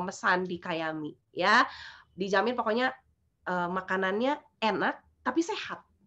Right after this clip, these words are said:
Ya. Nah, dan Chef Vera juga melakukan banyak sekali cooking demo di beberapa event, di Hanami Festival, di Mooncake Festival, serta di Landmark Residence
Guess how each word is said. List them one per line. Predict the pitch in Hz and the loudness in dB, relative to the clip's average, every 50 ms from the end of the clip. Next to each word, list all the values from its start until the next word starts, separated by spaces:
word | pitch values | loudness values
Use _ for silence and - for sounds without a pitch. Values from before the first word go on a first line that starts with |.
| _ _ - | _ _ 0
Ya. | 208 247 247 392 427 403 - - - - - - - - | 4 6 6 6 4 2 -2 -4 -4 -4 -6 -6 0 4
Nah, | 240 254 254 240 240 233 233 226 220 208 | 6 8 10 10 10 10 8 8 8 8
dan | 254 294 349 370 392 | 8 8 8 6 6
Chef | 381 392 320 320 | 4 2 2 4
Vera | 330 285 285 302 320 | 6 6 6 6 6
juga | 320 294 359 403 403 | 4 4 4 4 4
melakukan | 339 294 277 269 277 269 294 302 311 262 | 4 4 4 4 4 4 4 6 6 6
banyak | 269 302 415 453 | 6 6 4 2
sekali | - - - 247 254 | 2 2 2 2 2
cooking | 254 254 240 240 226 214 208 | 2 0 -2 -2 0 2 2
demo | 202 214 254 277 | 4 6 4 4
di | 247 214 | 4 2
beberapa | 190 185 185 185 180 - | 0 2 2 2 2 2
event, | - 185 196 - 185 180 247 339 - - - - - - - | 0 -2 0 2 2 2 2 2 -2 -8 -16 -20 -16 -10 -6
di | 190 | -4
Hanami | 208 220 262 269 311 320 320 330 | 0 2 2 4 4 4 4 2
Festival, | 330 339 311 311 302 277 - 277 285 330 392 349 | 2 -2 -2 -2 -4 -4 0 2 4 4 4 4
di | 240 | 0
Mooncake | 208 208 208 214 214 220 196 196 | 0 0 -2 -2 -2 -4 -6 -4
Festival, | - - 202 202 - - 214 208 - 240 240 285 330 349 - | -4 -6 -6 -6 -4 -6 -6 -2 2 4 4 4 4 2 0
serta | - 247 220 - - 226 | -2 -4 -2 0 0 0
di | 214 196 190 | 0 0 -2
Landmark | 190 196 202 208 208 214 214 208 | -2 -2 -2 0 2 0 2 0
Residence | 202 196 196 - 196 185 185 185 185 185 190 - | -2 -4 -4 -4 -2 0 0 2 0 0 -2 -6